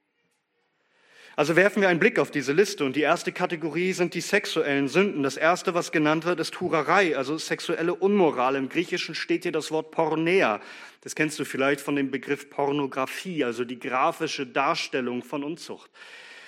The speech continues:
Aber Porneia meint, meint viel mehr als das. Es bedeutet jeglichen sexuellen Umgang außerhalb der Ehe, außerhalb dem Ehebund, den Gott geschlossen hat zwischen Mann und Frau. Dazu gehören Ehebruch,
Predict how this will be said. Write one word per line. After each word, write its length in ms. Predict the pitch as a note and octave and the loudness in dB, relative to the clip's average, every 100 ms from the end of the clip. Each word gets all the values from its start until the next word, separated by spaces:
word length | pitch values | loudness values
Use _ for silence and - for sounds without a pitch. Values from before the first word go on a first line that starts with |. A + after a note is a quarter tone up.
| - - | -16 0
Aber 140 | D3 D#3 | 2 2
Porneia 580 | - F3+ F#3 G#3 G#3+ | 2 4 6 8 6
meint, 320 | D#3+ D3+ D3+ D#3 | 6 2 2 0
meint 180 | D#3 | 0
viel 200 | D3+ G3 | 0 2
mehr 240 | F3 F3 G3 | 4 6 6
als 220 | D3 - | 4 0
das. 220 | C#3+ C#3 | -2 -2
Es 100 | D#3+ | -4
bedeutet 600 | - D3+ F3+ G3 G3 F#3+ | -2 4 4 4 2 0
jeglichen 560 | D#3 G3+ A3 G#3 F#3+ F3 | 4 4 4 0 0 -2
sexuellen 640 | - G3 - F#3 E3+ E3 | 2 0 2 4 4 4
Umgang 440 | F#3 A3 F#3+ E3 | 4 4 4 4
außerhalb 540 | D3 F3 F#3 F3 F3 - | 2 0 0 0 0 0
der 180 | C#3+ E3 | -2 4
Ehe, 400 | E3+ F3+ F#3 F3+ - - - _ - | 6 6 6 0 -8 -20 -20 _ -12
außerhalb 320 | C3 F3+ F3+ | -2 -2 2
dem 180 | F3 F3 | 0 2
Ehebund, 640 | F3+ E3+ E3+ D#3+ E3+ D#3+ | 4 4 4 2 0 0
den 140 | C#3 | -2
Gott 220 | C3+ C#3+ - | 0 0 -2
geschlossen 540 | C#3 D3 C#3 - C3+ | -6 -2 -4 -2 -2
hat 180 | C3 - | -2 -4
zwischen 320 | C3 - A#2+ | -8 -6 -4
Mann 320 | A#2 A#2+ B2 | -2 -2 -4
und 200 | B2 A#2+ | -6 -10
Frau. 420 | A2+ - A#2 G2 _ _ - | -10 -4 -4 -4 _ _ -6
Dazu 280 | C3 - | -6 -6
gehören 320 | B2+ A#2+ A#2 C3 | -6 -4 -4 -2
Ehebruch, 580 | D3+ D#3+ - D#3+ - | -2 -2 -6 -8 -8